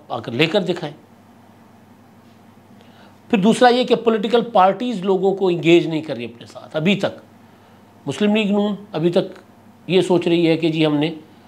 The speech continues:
नवाज शरीफ साहब को वापस कब लाना है, उमर अता बंदयाल कब रिटायर होंगे, पीपल्स पार्टी जी नब्बे दिन में इंतखाबात,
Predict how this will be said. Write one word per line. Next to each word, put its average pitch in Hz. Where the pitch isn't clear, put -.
नवाज 143
शरीफ 151
साहब 151
को 147
वापस 135
कब 185
लाना 170
है, 156
उमर 147
अता 151
बंदयाल 135
कब 196
रिटायर 170
होंगे, 165
पीपल्स 202
पार्टी 196
जी 175
नब्बे 180
दिन 165
में 156
इंतखाबात, 156